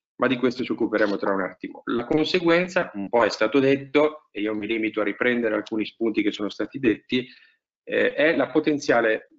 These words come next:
sono i potenziali profili di responsabilità,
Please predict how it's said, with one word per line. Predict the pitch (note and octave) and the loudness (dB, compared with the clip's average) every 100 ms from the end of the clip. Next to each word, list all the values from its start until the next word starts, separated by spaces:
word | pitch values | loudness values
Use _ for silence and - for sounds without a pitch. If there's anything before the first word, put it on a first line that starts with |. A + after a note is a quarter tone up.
| _ - | _ -6
sono | - E3 | 0 2
i | D3 | 2
potenziali | C3+ C3+ C#3 B2 A#2+ | 2 -2 0 0 0
profili | A2+ - A2+ | -2 -4 0
di | G#2+ | 2
responsabilità, | G#2+ - G2+ F#2 F#2 F#2 F#2 - | 2 -2 -8 -6 -4 -4 -8 -12